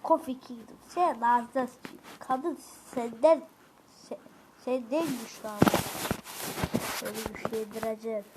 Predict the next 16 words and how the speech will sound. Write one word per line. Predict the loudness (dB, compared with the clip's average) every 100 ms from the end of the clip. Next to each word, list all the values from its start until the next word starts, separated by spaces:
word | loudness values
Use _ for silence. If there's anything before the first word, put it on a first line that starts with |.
| -20 -20 -20 -20 -8 -8 -6 -8 -8 -8
Yetmiş | -10 -12 -18 -18 -8
üç | -6
yapacağım | -4 -4 -4 -6 -6
seni | -10 -10 -8
kadından. | -8 -8 -8 -4 -4 -6 -18 -20 -18 -2
Daha | 6 6
güçlü | 6 0 -2 0
olacaksın | 0 0 2 0
artık | 0 -4 -14 -20 -20 -16
kadından. | -10 -10 -10 -18 -20 -20 -20 -20 -16 -12 -12 -12 -12
Woohoo! | 10 12 12 12 12 12 12 12 12 12 12 6 0 -10 -8 -10 -10 -8 -4 -4 -6 -8 -8 -10 -14 -18 -16 -16
Gücüm | -16 -12 -4 0
arttı, | 0 -2 -4 0 0 -2 -2
levelim | -4 -2 -6 -2
de | 2
arttı. | 4 2 -6 -6 -4 -4